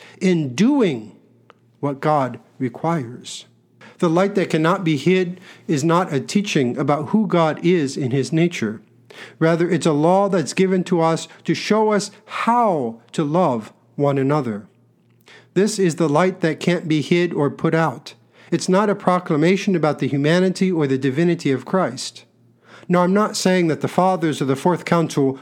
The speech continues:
were wrong about the nature of Christ. After all, as an Orthodox Christian, I do believe Christ is true God of true God,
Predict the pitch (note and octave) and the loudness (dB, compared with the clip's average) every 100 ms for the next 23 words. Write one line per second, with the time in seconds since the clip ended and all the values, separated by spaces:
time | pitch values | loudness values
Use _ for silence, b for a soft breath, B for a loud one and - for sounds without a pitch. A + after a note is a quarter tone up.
0 | - D3 B2 D#3+ A#3+ E3 B2 B2 C3+ C3 | -2 0 2 2 2 2 -2 -4 -2 0
1 | C3+ B2+ B2 - A2+ - A#2 C#3 - - | 0 0 0 -2 -6 -4 -6 -4 -8 -12
2 | _ _ B B - E3 - D#3 E3 A#2+ | _ _ B B 0 0 2 2 2 0
3 | B B D#3 C3+ C3+ F3 E3+ D#3+ D3 - | B B 0 0 2 0 2 0 0 -2
4 | - F#3 - C#3+ A#2+ A2+ B - D#3 C3+ | -2 -2 0 -2 -2 -4 B -2 0 2
5 | F#3+ F#3+ E3+ E3+ - F#3+ F3+ - C3+ - | 0 2 2 0 0 0 0 0 -4 -4
6 | - G3 E3 D3+ D3+ C#3 C3 - F#3 D3 | -2 0 2 2 2 -2 -4 -2 -2 2
7 | F3+ E3 B2 | 2 2 -2